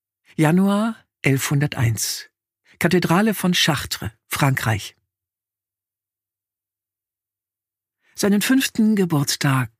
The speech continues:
sollte Stephen nie vergessen.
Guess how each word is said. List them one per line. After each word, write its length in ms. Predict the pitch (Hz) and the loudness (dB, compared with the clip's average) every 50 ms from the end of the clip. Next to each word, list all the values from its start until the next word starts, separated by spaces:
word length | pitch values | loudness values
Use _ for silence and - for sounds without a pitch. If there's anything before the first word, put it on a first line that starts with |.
| - - - | -12 -10 -6
sollte 400 | - - 143 143 139 - - 131 | -4 -2 0 -2 0 0 -2 -2
Stephen 680 | - - - 170 170 180 175 139 151 160 165 170 170 - | -2 0 0 2 2 2 2 2 2 2 2 2 0 0
nie 220 | - 147 147 143 131 | 2 2 2 2 0
vergessen. 680 | - - 151 156 - 139 - 110 - - 127 123 | -2 -4 -4 -4 -2 -4 -4 -4 -4 -4 -4 -6